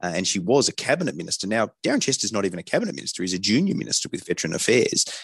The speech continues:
He's a Victorian. So is Bridget McKenzie, even though she's in the Senate and he's in the House.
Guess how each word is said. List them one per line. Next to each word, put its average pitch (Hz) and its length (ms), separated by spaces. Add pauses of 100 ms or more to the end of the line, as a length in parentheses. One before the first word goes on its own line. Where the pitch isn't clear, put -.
He's 107 160
a 101 40
Victorian. 147 600
So 123 340
is 92 260 (240)
Bridget 95 260
McKenzie, 139 400
even 98 240
though 85 60
she's 90 280
in 87 60
the 82 40
Senate 87 360
and 82 140
he's 90 200
in 82 100
the 82 80
House. 95 400